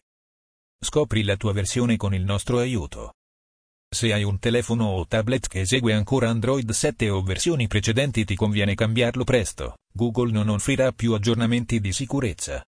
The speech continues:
Purtroppo circa il quaranta per cento dei dispositivi Android è ancora alimentato da Android sei o versioni precedenti, il che significa che circa un miliardo di dispositivi Android sarà a rischio entro breve,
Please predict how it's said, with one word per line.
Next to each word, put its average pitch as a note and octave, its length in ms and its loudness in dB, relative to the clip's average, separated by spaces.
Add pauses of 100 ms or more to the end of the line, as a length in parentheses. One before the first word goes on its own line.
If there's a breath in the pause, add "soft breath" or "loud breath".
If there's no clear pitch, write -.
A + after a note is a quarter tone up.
(260)
Purtroppo B2 540 2
circa A2+ 320 -2
il G2+ 140 0
quaranta C3 440 0
per G#2+ 160 0
cento A#2 380 -2
dei F#2+ 260 0
dispositivi A2+ 640 0
Android A2 480 2
è A2+ 120 2
ancora A2+ 420 0
alimentato G#2+ 600 -2
da F#2+ 200 0
Android A2 460 2
sei G2+ 340 0
o G2 100 0
versioni G2 460 -2
precedenti, G#2+ 680 0 (340)
il A2+ 140 2
che A#2 120 -2
significa B2 540 0
che A2+ 140 0
circa A2+ 340 0
un G#2 140 0
miliardo B2 400 0
di A#2 140 0
dispositivi A2+ 680 0
Android A2+ 460 0
sarà A#2+ 300 2
a G#2+ 40 0
rischio A#2+ 380 0
entro A#2+ 320 0
breve, F2 460 -2